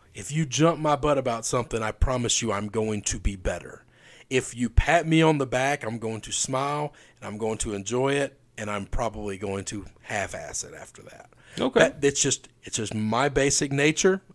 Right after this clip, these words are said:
Speaker 1: These people are obviously athletes, far more competitive than I ever have been in my life. It's my logic. I think it's really close. I think the number's good.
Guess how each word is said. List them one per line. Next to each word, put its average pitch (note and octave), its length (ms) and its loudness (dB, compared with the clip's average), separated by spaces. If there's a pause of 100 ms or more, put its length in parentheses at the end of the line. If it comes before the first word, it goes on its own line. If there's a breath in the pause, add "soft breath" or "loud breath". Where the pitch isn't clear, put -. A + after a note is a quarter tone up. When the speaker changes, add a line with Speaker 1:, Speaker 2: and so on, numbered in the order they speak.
(160)
Speaker 1:
These A2+ 220 -6
people A2 280 -4
are G2+ 40 -6
obviously F#2+ 440 -4
athletes, G2+ 460 -6
far - 480 -4
more F#2+ 180 -10
competitive G#2 500 -6
than G2 120 -12
I G2 140 -8
ever G2 240 -10
have G2+ 180 -12
been G#2 140 -10
in G2+ 60 -8
my F#2+ 100 -8
life. G3 300 6 (1300 soft breath)
It's C3 240 -2
my A#2+ 120 0
logic. C3 560 2
I - 100 -4
think A2+ 240 -6
it's G#2+ 140 -8
really G#2 260 -4
close. A#2+ 400 -2
I G2 40 -8
think G#2 220 -8
the A2 100 -8
number's G2+ 380 -4
good. B2 420 -2